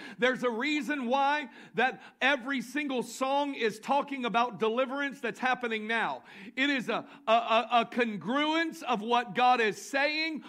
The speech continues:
what we are singing, and the time in which we should live. This is the day. And so if you've come to church wanting a right now word,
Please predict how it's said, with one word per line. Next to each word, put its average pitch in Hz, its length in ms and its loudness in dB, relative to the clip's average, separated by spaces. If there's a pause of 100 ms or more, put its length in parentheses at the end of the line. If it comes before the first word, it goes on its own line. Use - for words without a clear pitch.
what 240 240 0
we 254 180 0
are 226 100 4
singing, 302 640 -4 (220)
and 233 200 2
the 208 60 0
time 214 480 -2
in 180 140 -6
which 190 240 -2
we 185 100 -6
should 165 260 -8
live. 160 280 -10 (1800)
This 294 480 0
is 240 720 2 (100)
the 214 140 2
day. 180 480 2 (240)
And 202 160 -4
so 247 320 2 (160)
if 220 180 -2
you've 247 160 -2
come 349 280 4
to 339 100 2
church 247 680 4 (240)
wanting 285 460 2
a 247 60 2
right 277 280 4
now 269 280 4
word, 202 500 4